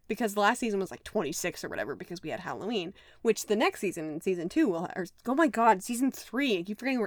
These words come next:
in season two. In season three, we'll have that again because we'll have the Halloween episodes, but not quite because there'll be less movies because two thousand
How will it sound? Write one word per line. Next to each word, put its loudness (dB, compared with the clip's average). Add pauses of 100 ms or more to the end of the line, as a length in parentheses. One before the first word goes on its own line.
in 4
season -4
two. -10 (580)
In -6
season 4
three, 2
we'll 0
have 2
that 0
again -4
because -8
we'll -8
have -6 (640)
the -4
Halloween 0
episodes, -4
but -4
not 2
quite 4
because -6 (300)
there'll 0
be 0
less -2 (1040)
movies 4
because 0 (160)
two -4
thousand 0